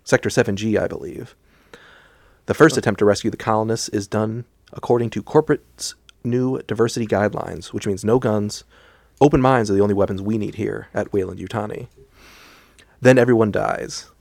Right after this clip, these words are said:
Speaker 2: Jeez.
Speaker 1: Ripley grabs a few of the more well-known actors and hightails it back to the shuttle,
Speaker 2: <laughs>
Speaker 1: which, much like a movie chopper, immediately crashes.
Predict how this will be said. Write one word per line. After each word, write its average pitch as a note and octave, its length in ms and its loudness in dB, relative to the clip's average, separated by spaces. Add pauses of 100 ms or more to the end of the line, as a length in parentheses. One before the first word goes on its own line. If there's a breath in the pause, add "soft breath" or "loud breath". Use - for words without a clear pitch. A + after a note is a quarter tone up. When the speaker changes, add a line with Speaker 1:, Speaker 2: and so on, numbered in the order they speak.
Speaker 2:
Jeez. - 440 -12 (720)
Speaker 1:
Ripley B2+ 220 4
grabs A2+ 320 2
a G#2 60 -4
few B2 180 4
of - 20 6
the G#2 60 2
more G2+ 180 4
well-known G#2 420 0
actors G2+ 380 -4
and G2+ 120 -12
hightails G#2+ 440 -2
it G2+ 100 -4
back G#2+ 200 -4
to - 80 -10
the G2+ 100 -8
shuttle, A2 360 -2
Speaker 2:
<laughs> - 200 -2
Speaker 1:
which, - 380 -4 (320 soft breath)
much A#2 160 4
like A2+ 100 4
a A2+ 60 6
movie A#2+ 260 6
chopper, F#2+ 480 0
immediately G#2+ 340 -2
crashes. - 680 -10